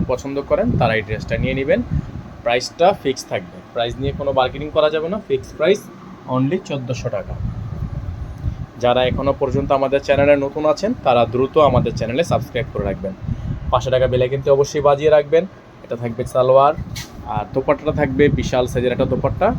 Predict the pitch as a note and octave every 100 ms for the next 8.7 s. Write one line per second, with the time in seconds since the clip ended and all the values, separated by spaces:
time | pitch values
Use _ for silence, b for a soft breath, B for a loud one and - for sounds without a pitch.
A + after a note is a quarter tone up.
0 | - A#2 A2+ A#2+ A#2+ A#2+ A#2+ - A#2+ A#2
1 | C#3 B2+ C3 C#3 C#3 C3+ D3 G3+ - -
2 | - - - - - A2+ G#2+ B2+ B2 B2+
3 | - D#3 D3 C#3 A2+ - - - - B2+
4 | C#3 - - C3+ C#3 - D3+ C3 D3 B2
5 | A#2+ B2 - A#2 D3 C#3 E3 F3 - -
6 | - - - A#2+ A2+ - B2 A2+ A#2 A#2+
7 | A#2+ A#2+ B2 - F3+ B2 A2+ A2+ A#2 -
8 | B2 B2 B2 D#3+ D#3+ A2+ A2